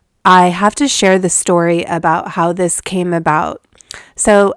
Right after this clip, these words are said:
as you probably have noticed for yourself, as we, as the frequency of the earth has expanded or risen, time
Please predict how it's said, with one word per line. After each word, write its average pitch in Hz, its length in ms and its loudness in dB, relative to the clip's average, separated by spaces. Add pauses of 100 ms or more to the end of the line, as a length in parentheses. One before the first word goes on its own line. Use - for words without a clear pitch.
as 220 440 4
you 190 680 2
probably 185 460 -2
have 180 120 0
noticed 175 480 0
for 180 120 -2
yourself, 165 840 0 (380)
as 180 280 0
we, 190 720 2
as 185 240 0
the 190 460 2 (520)
frequency 208 840 2
of 180 320 2
the 175 140 0
earth 190 300 2
has 165 840 -2 (1400)
expanded 190 920 0
or 185 160 -2
risen, 170 680 -2 (420)
time 226 600 2